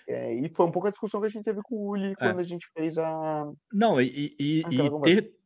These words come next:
Speaker 2: ter conversado com o Uli, vocês, é, quem tá ouvindo, a gente tem acesso a essa entrevista, foi uma entrevista em inglês que, pra mim, foi transformadora.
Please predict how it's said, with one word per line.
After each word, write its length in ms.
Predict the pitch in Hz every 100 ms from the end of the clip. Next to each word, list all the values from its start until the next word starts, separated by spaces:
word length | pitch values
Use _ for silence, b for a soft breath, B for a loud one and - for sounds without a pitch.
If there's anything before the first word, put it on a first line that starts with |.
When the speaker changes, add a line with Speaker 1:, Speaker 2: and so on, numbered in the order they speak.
| _ -
Speaker 2:
ter 220 | 196 240
conversado 540 | 240 185 - 165 165
com 140 | - 131
o 160 | 127
Uli, 220 | 185 180
vocês, 520 | 120 127 - 151 - -
é, 200 | 123 120
quem 160 | 117 131
tá 100 | 143
ouvindo, 220 | 123 139
a 40 |
gente 180 | 120 135
tem 100 | -
acesso 520 | 127 - - 156 185
a 40 | 151
essa 180 | - 127
entrevista, 540 | 120 95 127 190 -
foi 120 | -
uma 40 | 131
entrevista 340 | 123 123 -
em 40 |
inglês 300 | 110 113 147
que, 120 | - -
pra 200 | - 131
mim, 200 | 135 202
foi 220 | 208 180
transformadora. 800 | 170 - 160 139 107 120 151 170